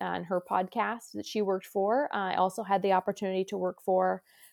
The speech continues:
I had the opportunity to work for an upper level eventing facility. I started some colts for a reining trainer, um, or for a Western pleasure trainer. And I went to work for a reining trainer that did colt starting, problem horses, and reining horses. And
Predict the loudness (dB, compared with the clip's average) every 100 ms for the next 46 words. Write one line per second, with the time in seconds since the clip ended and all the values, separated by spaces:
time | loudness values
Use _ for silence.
0 | -8 -2 0 2 4 2 2 -2 0 0
1 | 2 2 2 0 -4 0 2 2 0 -2
2 | -6 -4 -2 0 0 2 2 2 2 0
3 | 0 0 -2 -2 -2 -2 2 2 2 -2
4 | -2 -4 0 2 2 2 -4 -2 -2 -2
5 | -2 0 0 -2 -4 -2 -2 0 -2 -4
6 | _ _ -20 -20 -4 2 4 6 4 4
7 | 6 6 6 4 0 2 2 2 -2 -2
8 | 0 2 2 2 2 2 2 2 4 6
9 | 6 6 2 2 2 2 0 -2 -2 -2
10 | -2 -2 -4 -6 0 0 0 0 4 4
11 | 0 2 4 4 2 -2 -2 0 0 0
12 | -2 -2 -2 -4 -6 -6 -4 -4 -4 -8